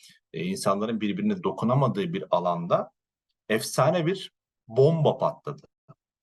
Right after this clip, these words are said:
Hakikaten bomba patladı. O yüzden yani kurumsal müşteri, büyük müşteri güzel. Ancak ben bunu şuna benzetiyorum. Bütün yumurtaları sepete koymamak lazım. Onun sepetini ayrı tutmak lazım.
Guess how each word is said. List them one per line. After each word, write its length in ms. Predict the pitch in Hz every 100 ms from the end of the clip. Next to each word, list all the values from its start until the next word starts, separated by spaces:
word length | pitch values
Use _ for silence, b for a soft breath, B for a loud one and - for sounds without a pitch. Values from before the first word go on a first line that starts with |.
| _ -
Hakikaten 540 | - - - - 139
bomba 300 | 110 110 95
patladı. 500 | 80 76 85 78 185 B B -
O 120 | 113
yüzden 320 | 135 165 165 -
yani 380 | 120 120 131 - _ _ _ _ -
kurumsal 440 | - 123 127 147
müşteri, 480 | 147 135 - 139 131
büyük 220 | 113 123
müşteri 360 | 135 - 127 104
güzel. 320 | 113 175 208 - _ _
Ancak 320 | 104 117 135
ben 320 | 117 120 120 107
bunu 140 | 127
şuna 300 | 131 120 127
benzetiyorum. 680 | 98 82 87 - 101 165 170 b _ -
Bütün 280 | 101 -
yumurtaları 420 | 135 127 - 107 117
sepete 360 | 113 - 110
koymamak 560 | - 120 113 92 82 -
lazım. 420 | 85 95 165 160
Onun 180 | - 117
sepetini 420 | 147 131 123 127
ayrı 200 | 110 101
tutmak 360 | - - 82 -
lazım. 600 | - - _ _ - -